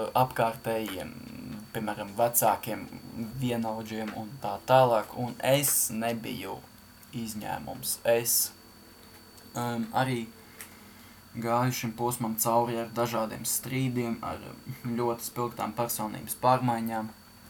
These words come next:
un tas arī, manuprāt, ļoti daudz, um, iezīmē katra cilvēka dzīvi. Bet labi, tā tad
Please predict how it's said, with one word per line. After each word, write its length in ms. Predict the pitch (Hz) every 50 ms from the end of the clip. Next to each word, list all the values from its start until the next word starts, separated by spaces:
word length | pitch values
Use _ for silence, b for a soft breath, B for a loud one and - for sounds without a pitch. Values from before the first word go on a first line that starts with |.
| B B B B B B B B B B B - - -
un 480 | - 120 127 127 127 127 127 127 127 123 123 127 B B B B B B B - - -
tas 300 | - - 120 120 - - -
arī, 380 | 113 113 113 110 110 110 107 107
manuprāt, 680 | 104 110 117 113 113 113 110 - 113 110 107 107 - -
ļoti 580 | 131 113 117 113 113 113 - - - 120 123 - -
daudz, 600 | 107 101 113 110 113 113 110 113 110 113 107 110 110
um, 280 | 110 110 110 107 107 107 - - - - - - - - - - - - - - - - -
iezīmē 580 | - 127 123 117 110 107 110 110 110 110 110 110
katra 360 | - - 113 113 - - - -
cilvēka 560 | - - 113 110 107 101 - 110 - - 101
dzīvi. 480 | 101 131 113 107 98 107 104 104 107 117 - - - B B B B B B B B B B B B B B B
Bet 280 | - - 185 175 -
labi, 280 | 120 104 71 - - - - - - - - - - - - -
tā 240 | - 120 117 113 113
tad 340 | - - 113 107 107 110